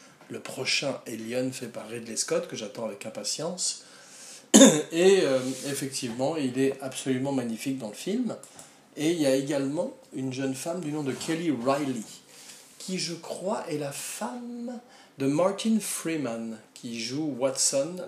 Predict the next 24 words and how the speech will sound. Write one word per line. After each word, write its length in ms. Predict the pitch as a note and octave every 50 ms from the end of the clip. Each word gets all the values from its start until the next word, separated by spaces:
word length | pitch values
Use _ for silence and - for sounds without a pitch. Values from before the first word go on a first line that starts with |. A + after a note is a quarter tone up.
| G#2+
dans 180 | A2 G#2 G#2 A2
le 120 | A2 A2+
Sherlock 380 | A2+ - - C#3 B2 A#2+ A#2+ -
Holmes 140 | C#3+ C#3+ C#3 -
avec 200 | A#2+ A2+ A2 A2
Benedict 420 | A2+ C3 C3 C3 B2+ B2+ C3 C3 - -
Cumberbatch, 880 | - D3 C#3 C3+ C3 A#2+ A#2 A2+ A#2+ C3 - - - - - - - - - - - - - - - - - - -
et 120 | B2+ C3+
qui 200 | C3 C3 - C#3
jouait, 360 | B2 A#2 A#2+ B2 C#3+ D3+ D#3 D3
euh, 520 | B2+ A#2 A#2 A#2 A2+ A2+ A2 G#2+ G#2+ A#2 - -
dans 240 | A#2+ A#2+ B2+ C3 C3
The 200 | B2 C3 C3+ B2+ A2
Office, 600 | B2+ C3 - - A#2+ - - - - - - - - - - - -
euh, 100 | - B2
qui 160 | - - B2+
est 40 | A#2
formidable 500 | - - C#3 B2+ B2+ B2+ C3 C3 B2 A#2+
aussi, 240 | A#2 A2 - - D#3+
et 60 | D3
qui 120 | C#3 - B2+
maintenant, 300 | A#2 A2+ A2+ B2+ C#3 C#3+
je 100 | C3 B2
crois, 320 | - - D3+ D#3+ E3 -